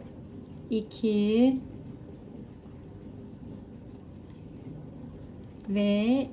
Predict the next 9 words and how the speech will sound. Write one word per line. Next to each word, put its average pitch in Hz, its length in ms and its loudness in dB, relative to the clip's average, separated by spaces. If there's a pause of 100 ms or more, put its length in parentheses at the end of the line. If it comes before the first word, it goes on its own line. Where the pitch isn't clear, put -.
(600)
üçüncü 214 680 10
pırpırımı 233 680 6
da 254 140 10
oluşturdum. 196 840 6
Tekrardan 208 1160 8 (2000)
üç 370 320 6 (120)
adet 190 280 2
zürafamı 208 840 6
yapıyorum. 226 800 8